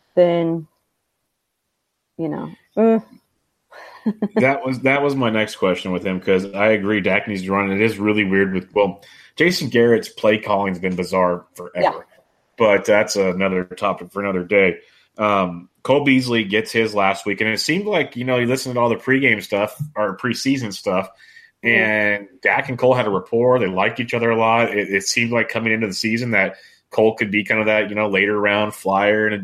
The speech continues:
Speaker 2: a, in a P P R league. Then it really never materialized. But again, we kind of go back to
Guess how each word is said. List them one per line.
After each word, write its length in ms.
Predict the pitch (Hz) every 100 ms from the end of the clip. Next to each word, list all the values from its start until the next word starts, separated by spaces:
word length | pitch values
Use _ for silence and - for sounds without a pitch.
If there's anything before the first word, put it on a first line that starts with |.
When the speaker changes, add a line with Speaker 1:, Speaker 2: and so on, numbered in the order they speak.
| -
Speaker 2:
a, 60 |
in 60 | 98
a 60 | 98
P 180 | 104
P 180 | 101 110
R 200 | 95 101
league. 220 | 107 110 110 _ _ _
Then 100 | 120
it 40 | 120
really 280 | 95 110
never 200 | 113 117 117
materialized. 720 | - 107 101 104 104 107 -
But 80 | 101
again, 260 | 95 98
we 80 | 104
kind 200 | 95 98
of 60 | 98
go 40 |
back 240 | 95 95 -
to 300 | 104 101